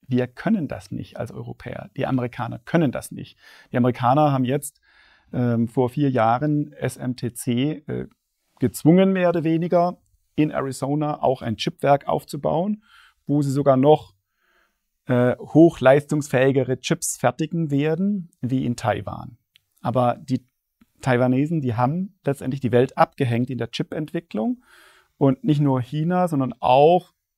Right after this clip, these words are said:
die U S A, Europa hängen an der Chipversorgung aus Taiwan. Jetzt ist es so, wie könnte ein Hegemon im Abstiegskampf,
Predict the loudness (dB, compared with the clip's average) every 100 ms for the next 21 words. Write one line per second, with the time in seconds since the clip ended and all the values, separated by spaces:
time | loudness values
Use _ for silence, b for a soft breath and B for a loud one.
0 | _ -4 0 0 0 -2 -2 -2 -2 -2
1 | 0 -2 -2 0 0 2 6 6 6 4
2 | 0 -2 -2 -4 -8 -8 -8 -4 -2 -4
3 | -6 -8 -8 -12 _ -8 -4 -4 -6 -10
4 | -20 _ _ -4 0 0 0 0 -2 -2
5 | _ _ _ _ _ _ -20 b b b
6 | b b b b _ _ 0 4 6 4
7 | 2 2 2 -2 -2 0 -2 -8 _ _
8 | _ 2 2 2 -2 -2 0 2 2 2
9 | -2 -4 -4 -6 -6 -6 -6 -8 -2 0
10 | 0 -2 -14